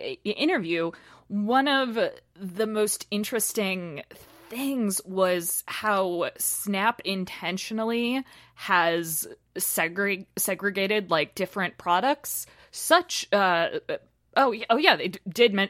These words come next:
mention Bit-, Bitmoji of, like, "Yeah, sure, we have Bitmoji in the app, but, you know,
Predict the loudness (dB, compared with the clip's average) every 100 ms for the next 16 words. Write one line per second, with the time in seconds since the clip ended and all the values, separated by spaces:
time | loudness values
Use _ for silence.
0 | 0 0 2 0 -4 -4 -4 -4 -2 -2
1 | 0 0 0 -2 -4 -4 -2 4 4 4
2 | 0 0 0 0 0 0 -2 0 0 -2
3 | -6 -2 2 2 2 0 -2 0 0 2
4 | 2 0